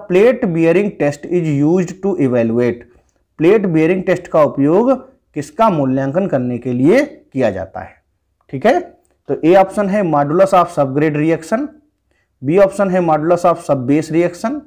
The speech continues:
C option है आपका modulus of base reaction,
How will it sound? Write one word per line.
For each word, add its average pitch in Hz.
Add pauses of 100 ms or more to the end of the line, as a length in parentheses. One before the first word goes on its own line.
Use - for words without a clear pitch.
(580)
C 190
option 196
है 185
आपका 180
modulus 156
of 139
base 139
reaction, 185